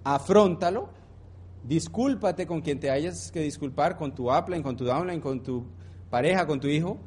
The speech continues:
por esas grietas. Y toma la decisión, lo más importante, podemos crear un mejor futuro. Y yo voy a acabar con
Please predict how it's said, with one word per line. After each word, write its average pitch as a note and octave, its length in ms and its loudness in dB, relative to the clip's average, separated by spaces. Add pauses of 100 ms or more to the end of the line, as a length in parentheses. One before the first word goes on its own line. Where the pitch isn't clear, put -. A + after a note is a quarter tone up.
(180)
por C3 140 0
esas E3 260 -2
grietas. F3 600 0 (1200)
Y C3+ 80 0
toma F3+ 240 4
la G#3+ 100 6
decisión, G#3 460 2
lo G3 80 2
más F3+ 200 2
importante, E3+ 600 0
podemos C3+ 420 0
crear D#3+ 540 2 (500)
un B2+ 140 2
mejor C3 260 4
futuro. A2+ 380 -4 (960)
Y B2 80 -2
yo C#3+ 80 8
voy E3+ 80 10
a F3+ 40 8
acabar D3+ 300 6
con E3+ 320 0